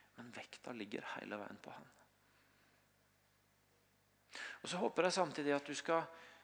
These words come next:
samtidig som du ser noe av Guds storhet i det, noe av Guds initiativ i det, at du også, når du tar med deg dette og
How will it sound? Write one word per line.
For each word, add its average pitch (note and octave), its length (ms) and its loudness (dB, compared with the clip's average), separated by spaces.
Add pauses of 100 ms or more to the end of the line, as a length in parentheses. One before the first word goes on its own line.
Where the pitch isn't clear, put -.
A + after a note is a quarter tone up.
samtidig C#3+ 400 0
som D#3+ 80 -6
du E3+ 80 -4
ser E3 380 2
noe D#3+ 160 2
av D#3+ 80 -4
Guds - 260 -8
storhet C3 560 -2
i D#3+ 80 -2
det, D#3 160 4
noe D3+ 140 4
av D3 80 -2
Guds C3+ 180 0
initiativ C3+ 640 0
i C#3+ 80 -2
det, G3 100 0 (1300)
at - 100 -4
du F#3 120 -2
også, D3 360 2 (600)
når C3 120 0
du D3 80 2 (640)
tar D#3+ 160 -2
med B2+ 240 2
deg C#3+ 140 0
dette C3+ 340 -4
og G2+ 160 -6